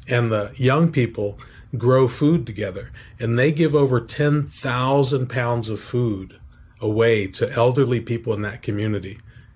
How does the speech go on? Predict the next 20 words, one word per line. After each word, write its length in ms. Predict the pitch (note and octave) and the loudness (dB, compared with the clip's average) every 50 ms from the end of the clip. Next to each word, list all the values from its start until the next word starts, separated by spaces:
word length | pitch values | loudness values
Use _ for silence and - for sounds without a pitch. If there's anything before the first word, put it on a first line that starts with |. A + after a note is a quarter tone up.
| - - | -8 -4
every 300 | A2 G#2+ G2+ G#2+ G2+ G2 | -4 -2 -2 -2 -4 -4
year. 320 | G2 F#2+ F#2+ G2 - - - - _ _ - - - - - _ _ _ _ - | -4 -6 -6 -8 -10 -14 -18 -20 _ _ -20 -20 -20 -20 -20 _ _ _ _ -8
Uh, 260 | A#2 A2+ G#2+ G#2 G#2 G2 | -4 -2 0 0 -2 -2
that 380 | F#2 G2 A2+ B2+ C#3+ D#3+ D#3+ | -2 0 2 2 2 2 0
makes 280 | E3+ D#3+ D#3 D3 - - | 0 0 0 0 0 -2
a 60 | A#2+ | -2
big 340 | G#2+ G2 A2+ A2+ A2+ G#2+ - | -2 0 0 0 0 0 -2
difference. 600 | G#2+ G2+ G2+ - - - C3+ C#3 - - - - - - - - - | -4 -4 -4 -4 -10 -14 -14 -14 -12 -12 -12 -12 -14 -20 -20 -18 -12
So 180 | - - - B2 | -4 0 2 2
Love 300 | A#2 A2+ B2 C#3 C#3+ C#3+ | 4 4 2 2 2 2
Gardens, 460 | C3+ C#3+ C#3 C#3 C#3+ C#3+ D3 D3 C3+ | 2 2 4 4 4 2 2 0 2
that's, 220 | A#2 A2+ G2+ - - | 0 0 -2 -2 -6
that's 320 | - G2 A2+ A2+ A2+ - | -6 -4 -2 -2 -2 -2
one 300 | A#2 A#2 B2 B2+ C#3 C3 | -2 0 0 0 0 0
thing. 300 | C3 C#3 C3+ C3+ C3+ C3+ | 0 2 2 2 2 2
We've 140 | A#2+ A#2 A#2 | 0 0 0
got 180 | - B2 A2+ | 0 0 0
a 40 | A2 | 0
big 300 | G2+ F#2+ G#2 B2+ C3 B2 | 0 0 0 0 0 0
event 380 | B2 A2+ G#2+ B2+ B2+ C3 B2+ | -2 -2 0 0 0 0 0